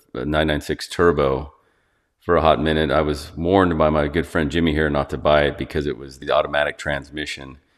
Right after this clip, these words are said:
He was right. It, <laughs> those turbos, when they spooled up, it wasn't very fun because you had about an eighth of a second before it was popping another gear as soon as the turbo spooled, and anywhere before that, it, it just was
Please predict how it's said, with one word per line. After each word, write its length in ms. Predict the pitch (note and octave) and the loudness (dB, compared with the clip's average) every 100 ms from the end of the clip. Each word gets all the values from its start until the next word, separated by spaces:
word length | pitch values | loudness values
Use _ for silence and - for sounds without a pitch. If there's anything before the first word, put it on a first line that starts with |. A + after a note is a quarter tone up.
| _ _ _ _ | _ _ _ _
He 120 | - C#3 | 0 2
was 160 | A#2+ | 4
right. 380 | B2+ G#2 C#2 - - - - | 4 4 2 -8 -18 -16 -6
It, 200 | E2 E2 | -2 -2
<laughs> 40 | |
those 240 | D2+ F2 - | -2 -4 0
turbos, 420 | G#2+ F2+ E2+ - | 0 2 0 0
when 120 | F2 | 0
they 80 | E2+ | 0
spooled 400 | - G#2 F2+ F2 | -2 -2 2 6
up, 500 | F2+ E2 - - _ _ _ _ - | 6 6 0 -18 _ _ _ _ -4
it 80 | |
wasn't 360 | F#2 F2+ E2 D#2 | 2 2 0 0
very 160 | E2+ D#2+ | 0 0
fun 320 | F#2+ G2+ E2+ | 0 0 0
because 300 | D2+ E2+ D#2 | -2 -4 -2
you 100 | E2 | 0
had 120 | E2 | 0
about 340 | D#2+ D#2 C#2+ - - _ _ - | 2 2 0 -6 -20 _ _ -6
an 140 | D#2 D#2+ | -4 0
eighth 240 | F2+ - | 0 0
of 80 | E2+ | -4
a 60 | E2 | -2
second 400 | - F#2 F2+ D#2+ | 2 0 0 -4
before 280 | D2 E2 | -2 -2
it 40 | C#2+ | -2
was 100 | - | -2
popping 360 | - D#2+ D#2+ | 0 0 0
another 280 | D#2 D#2 D2 | -2 -2 -2
gear 560 | D2 E2+ D#2+ D2+ C#2+ - - - _ _ _ - | -2 2 4 2 0 -10 -20 -20 _ _ _ -10
as 120 | D#2+ | -6
soon 160 | F#2 E2+ | -2 -2
as 80 | D#2 | -2
the 60 | |
turbo 360 | C#2+ F2+ E2+ D2+ | 0 0 2 0
spooled, 500 | - - D#2 D#2 D2+ | -2 -4 0 0 0
and 340 | D2+ C#2+ C2+ - | -2 -4 -8 -4
anywhere 480 | E2 D#2+ D#2 D2+ C#2+ - - | -2 0 0 -2 -4 -16 -10
before 400 | D#2+ - F2 E2+ | -8 -4 0 0
that, 220 | D#2 D2+ | 0 -2
it, 120 | B1+ - | -4 -8
it 100 | D#2 | -10
just 240 | D#2 D2+ - | -8 -8 -8
was 220 | D2 | -12